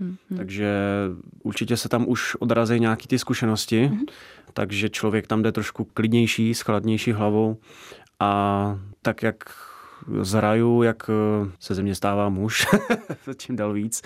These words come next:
Speaker 2: těma rokama vlastně odžitýma, tak tam jde člověk trošku takový i vyrovnanější.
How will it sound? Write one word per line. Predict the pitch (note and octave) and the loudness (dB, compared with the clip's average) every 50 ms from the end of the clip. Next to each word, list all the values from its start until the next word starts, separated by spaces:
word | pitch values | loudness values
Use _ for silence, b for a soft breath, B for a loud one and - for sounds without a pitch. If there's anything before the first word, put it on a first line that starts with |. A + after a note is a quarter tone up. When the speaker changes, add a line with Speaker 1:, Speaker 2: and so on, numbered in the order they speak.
| B B B B B B B | B B B B B B B
Speaker 2:
těma | - G#2+ G#2 G#2 G2+ | -2 0 2 2 4
rokama | G#2 G2+ - - G#2 G#2 G#2 A#2+ | 2 2 2 0 2 2 2 2
vlastně | B2 A#2+ G#2+ - - A#2 | 0 -2 -2 0 2 2
odžitýma, | G#2+ G#2 G#2 G#2 - - A2 A2+ A#2 A#2+ | 2 2 0 -2 0 2 4 4 4 4
tak | - A2 G#2+ - - - | 2 0 -2 -2 -4 -4
tam | - A#2 A2 A2 G#2+ | 0 0 2 2 2
jde | G2+ G#2 | 2 0
člověk | G2+ - - G#2+ G2+ F#2+ | 0 0 0 0 0 0
trošku | - G#2+ F#2+ - - F#2+ | 0 -2 -2 -2 -4 -4
takový | F#2+ - - G#2 G2+ | -4 -4 -4 -4 -2
i | G#2 G2+ - - A2+ | -2 -2 -2 -2 -2
vyrovnanější. | G2+ G2+ G2 F#2+ G2+ F#2+ G2 F#2+ G2 F#2+ F2+ - - F#2+ F#2+ | 0 0 0 0 -2 -2 -2 -2 -2 -2 -4 -4 -4 -6 -6